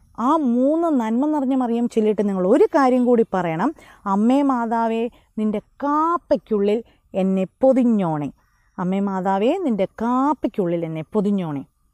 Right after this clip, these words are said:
ഇത്, ഏഹ്, ടീച്ചർ കോളേജിൽ വെച്ച് മറ്റൊരു ടീച്ചറുമായിട്ടുള്ള സംഭാഷണത്തിലിടയ്ക്ക് അറിയാതെ ഇത് സംസാരിക്കുകയും ആ ടീച്ചർ അന്ന് മുതൽ ടീച്ചറിൻ്റെ മോളെ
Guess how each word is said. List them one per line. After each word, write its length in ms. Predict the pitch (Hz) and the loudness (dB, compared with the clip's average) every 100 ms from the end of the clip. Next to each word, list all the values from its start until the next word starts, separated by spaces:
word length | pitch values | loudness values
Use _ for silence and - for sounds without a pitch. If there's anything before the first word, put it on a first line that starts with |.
| _ _ _ _ | _ _ _ _
ഇത്, 420 | 208 190 214 196 339 - - _ _ _ - | -4 0 0 0 -4 -10 -20 _ _ _ -14
ഏഹ്, 340 | - - 123 - | -8 -6 -8 -8
ടീച്ചർ 180 | 190 - | -10 -6
കോളേജിൽ 520 | 202 175 170 185 254 | -4 0 0 0 0
വെച്ച് 380 | 247 180 175 165 226 _ _ - | 0 -2 -4 -4 -8 _ _ -10
മറ്റൊരു 360 | 190 185 269 302 | -6 -4 -2 -2
ടീച്ചറുമായിട്ടുള്ള 680 | 233 202 233 226 196 185 185 | -2 -4 -4 -2 -4 -4 -6
സംഭാഷണത്തിലിടയ്ക്ക് 1040 | 196 175 202 - 240 247 202 151 180 302 _ - | -6 -4 -4 -4 -2 0 0 0 -2 -4 _ -8
അറിയാതെ 560 | 190 202 220 254 302 | -6 -2 0 0 0
ഇത് 120 | 262 196 | -2 -4
സംസാരിക്കുകയും 840 | 196 180 - 254 247 180 156 233 - - - | -8 -6 0 2 2 0 -4 -4 -10 -16 -2
ആ 80 | 294 | 2
ടീച്ചർ 280 | 320 294 277 | 2 4 4
അന്ന് 300 | 240 285 359 | 4 4 2
മുതൽ 480 | 302 175 160 190 285 226 | 2 0 -2 -2 -2 -4
ടീച്ചറിൻ്റെ 440 | 202 254 262 277 | -4 -2 0 0
മോളെ 560 | 226 185 180 240 202 | 0 -4 -2 2 2